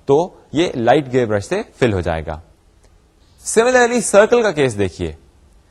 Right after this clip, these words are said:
اب یہاں پہ سرکل کے کیس میں ہم تھوڑی سی، آ، ٹرکی کام تھوڑا سا کرنا چاہ رہے ہیں۔ ہم یہ چاہتے ہیں کہ سرکل جو ہے وہ simply لائٹ گرے وغیرہ اس قسم کی چیزوں سے فل نہ ہو، بلکہ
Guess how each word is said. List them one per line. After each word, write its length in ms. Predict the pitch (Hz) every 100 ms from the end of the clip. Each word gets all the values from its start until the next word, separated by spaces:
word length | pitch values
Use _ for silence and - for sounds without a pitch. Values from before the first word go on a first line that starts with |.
| _ _ _ _ _ _
اب 160 | 185 175
یہاں 240 | 165 220
پہ 220 | 220 202
سرکل 400 | 208 196 196 226
کے 100 | 214
کیس 240 | 170 165 -
میں 80 | 170
ہم 140 | 151
تھوڑی 220 | 151 147
سی، 200 | 147 220 240 - _ -
آ، 340 | 117 120 120 123 - _ -
ٹرکی 320 | 170 170 196
کام 280 | 156 131 120
تھوڑا 200 | 117 107
سا 160 | 175 208 - _
کرنا 220 | 110 101
چاہ 200 | 95 90
رہے 120 | 82 80
ہیں۔ 180 | 80 80 - _ - - _ _ _ _ _ _ _ _ _ -
ہم 160 | 220 262
یہ 120 | 240
چاہتے 320 | 170 131 143
ہیں 200 | 135 143
کہ 100 | 139
سرکل 420 | - 151 160 185
جو 100 | 160
ہے 60 | 170
وہ 100 | 156 -
simply 240 | 156 170 165
لائٹ 440 | 127 127 143 127 127
گرے 180 | 135 131
وغیرہ 360 | 117 113 120 -
اس 180 | 151
قسم 220 | - 139 131
کی 60 |
چیزوں 200 | 113 117
سے 120 | 117
فل 180 | 107 101
نہ 120 | 92
ہو، 220 | 87 76 73 - - - - -
بلکہ 340 | 208 208 190